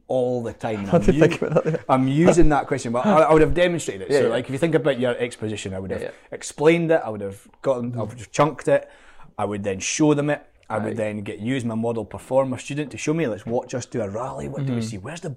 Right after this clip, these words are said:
Speaker 1: is the ball high or is the ball low?" The ball's low, lovely. Brilliant. Are we stepping forward or are we just standing
Speaker 2: Yeah.
Speaker 1: still?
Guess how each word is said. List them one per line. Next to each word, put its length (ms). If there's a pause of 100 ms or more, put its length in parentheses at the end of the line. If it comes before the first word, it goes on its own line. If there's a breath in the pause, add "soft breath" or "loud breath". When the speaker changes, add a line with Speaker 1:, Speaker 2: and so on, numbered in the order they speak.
(100)
Speaker 1:
is 80
the 80
ball 380
high 340
or 80
is 60
the 80
ball 380
low?" 220
The 80
ball's 380
low, 240
lovely. 580 (460 loud breath)
Brilliant. 300
Are 100
we 80
stepping 480
forward 420
or 60
are 60
we 100
just 180
standing 440
Speaker 2:
Yeah. 40
Speaker 1:
still? 500